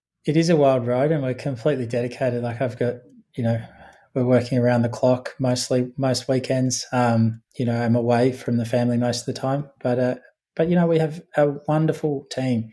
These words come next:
Like, we have a, the most fantastic and dedicated team right across the board, whether they're marine farming, whether they're in our science team, um, and, and even whether they're in our statutory board. They're,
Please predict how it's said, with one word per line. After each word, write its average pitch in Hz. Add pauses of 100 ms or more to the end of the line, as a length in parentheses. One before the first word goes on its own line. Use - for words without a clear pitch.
(120)
Like, 117
we 143
have 139
a, 135 (140)
the 135
most 131 (200)
fantastic 135
and 123
dedicated 120
team 120
right 123
across 120
the -
board, 113
whether 117
they're 120
marine 120
farming, 113 (400)
whether 120
they're 117
in 117
our 113
science 120
team, 117 (460)
um, 117 (100)
and, 123
and 127
even 120 (120)
whether 120
they're 113 (240)
in 120
our 110
statutory -
board. 123
They're, 113